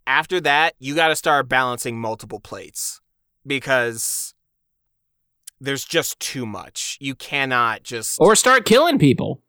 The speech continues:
Speaker 2: or both.
Speaker 1: Well, but I wanna, like, 'cause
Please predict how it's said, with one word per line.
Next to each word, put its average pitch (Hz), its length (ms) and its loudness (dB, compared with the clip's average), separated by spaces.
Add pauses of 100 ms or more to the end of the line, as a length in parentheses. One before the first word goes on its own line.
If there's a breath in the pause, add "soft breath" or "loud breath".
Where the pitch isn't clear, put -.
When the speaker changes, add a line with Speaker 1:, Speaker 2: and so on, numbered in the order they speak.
(140)
Speaker 2:
or 151 140 6
both. - 400 4
Speaker 1:
Well, 240 520 2 (100)
but 202 180 0
I 240 60 6
wanna, 320 260 2
like, 214 360 0 (1040)
'cause - 500 -2